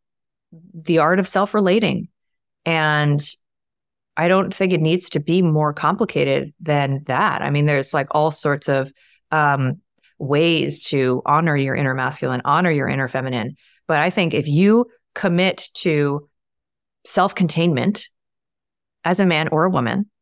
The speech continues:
right? Um, which is,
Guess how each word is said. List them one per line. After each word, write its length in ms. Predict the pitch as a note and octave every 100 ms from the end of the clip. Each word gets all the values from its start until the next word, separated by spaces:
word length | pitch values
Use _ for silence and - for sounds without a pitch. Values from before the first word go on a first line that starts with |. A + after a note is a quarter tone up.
| _ _ _ _ _ _ _ _ _ _ _ D3
right? 300 | C3+ C#3 - _ _ _ _ _
Um, 540 | D#3+ D3+ D3+ D3 C#3+ C#3+ _ -
which 220 | E3 D#3+
is, 160 | D#3